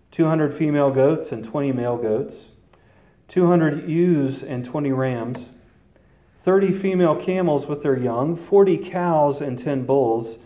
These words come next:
and twenty female donkeys and ten male donkeys.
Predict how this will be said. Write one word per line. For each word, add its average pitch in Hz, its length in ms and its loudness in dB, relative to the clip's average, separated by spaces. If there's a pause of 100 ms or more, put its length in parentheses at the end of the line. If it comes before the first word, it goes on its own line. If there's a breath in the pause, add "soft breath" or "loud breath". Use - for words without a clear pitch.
(260 loud breath)
and 135 140 -6
twenty 170 320 -2
female 143 420 0
donkeys 135 580 -2
and 107 220 -10
ten 120 260 -8
male 123 220 -6
donkeys. 104 600 -8